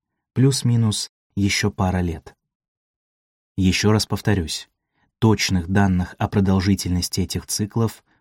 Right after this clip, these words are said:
у нас нет. Они чем-то напоминают сезоны ураганов или тайфунов. Мы знаем, что произойдет в более-менее определенное время, поэтому готовимся к этому.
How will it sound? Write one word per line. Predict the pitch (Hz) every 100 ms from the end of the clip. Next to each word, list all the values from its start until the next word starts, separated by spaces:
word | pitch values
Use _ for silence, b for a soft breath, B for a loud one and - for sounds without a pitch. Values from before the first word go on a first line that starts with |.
| -
у | 107
нас | 90 87 -
нет. | 101 76 - _ _ _ _ _ _ _ -
Они | 98 123 143
чем-то | - 131 120
напоминают | 107 101 98 98 120 131 131
сезоны | - 104 95 123 135
ураганов | 120 104 87 98 101 98 -
или | 104 90
тайфунов. | 101 101 - 101 78 - _ _ _ _ _ _ _ _ _ _ -
Мы | 101 113
знаем, | 131 147 143
что | - 113
произойдет | 113 104 95 90 98 127 -
в | 101
более-менее | 87 139 139 131 120 123 123
определенное | - - 92 90 92 95 95
время, | 104 107 82 78 - _ _ _ _ -
поэтому | 98 113 113 113
готовимся | 104 110 127 95 82 - 98
к | -
этому. | 80 - 82